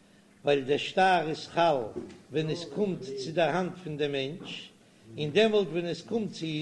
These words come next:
דעם מענטש, אין זיין האנט, לעבט ער דאך שוין נישט. ער איז דאך שוין נישט. קבלבוס איבער דעם. איז לכאורה דארף מען פאר-, איז עס אויך געבן, אויב זיי זאלן שטוקע קינדער.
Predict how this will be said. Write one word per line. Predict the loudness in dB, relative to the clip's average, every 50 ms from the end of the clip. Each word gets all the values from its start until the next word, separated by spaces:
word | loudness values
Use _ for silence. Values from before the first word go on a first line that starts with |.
| -4 -4 -4
דעם | -2 -2 0 0
מענטש, | 0 0 0 -2 -4 -8 -8 -8 -8 -6 -6
אין | -4 0
זיין | 2 2 2 2 0
האנט, | 0 0 2 0 0 -2 -4 -6 -10 -14 -18 -18 -18 -20 -20 -20 -20 -20 -20 -20 -14 -8 -2
לעבט | 4 6 8 8 8 6 2 -4
ער | -4
דאך | -4 -4 -4
שוין | -4 -4 -4 -6
נישט. | -6 -10 -10 -14 -14 -16 -20 -20 -20 -20 _ _ -4 -2
ער | 0
איז | 0 2
דאך | 0 0
שוין | 0 0 2
נישט. | 2 2 2 2 -2 -8 -12 -18 -20 -20 _ _ -20 -20 -20 -20 _ _ -20 -20 -20 -20 -20 -20 -20 -20 -20 -20 -20 _ _ _ -20 -10 -6
קבלבוס | -4 0 4 4 4 6 6 6 4 6 4 4 2
איבער | 2 2 2 0
דעם. | 0 0 -4 -4 -6 -12 -16 -14 -12 -10 -10 -10 -8 -8 -8 -8 -10 -12 -10 -2 2
איז | 2 2 4 4
לכאורה | 2 2 4 6 6 6 6 6 6 4 4 4 4
דארף | 4 2 2 0 -2 -6
מען | -4
פאר-, | -2 -2 -2 -2
איז | -2 -4 -4
עס | -4 -4 -4
אויך | -6 -6 -8
געבן, | -12 -10 -8 -8 -6 -2 -2 -2 -2 -2 -6 -14 -16 -20 -20 _ _ _ -12 -6
אויב | -4 -4 -4 -4 -6
זיי | -4 -2
זאלן | -2 -2 -2 -4 -6
שטוקע | -10 -8 -6 -6 -6 -6 -8 -8 -6
קינדער. | -6 -6 -6 -6 -8 -10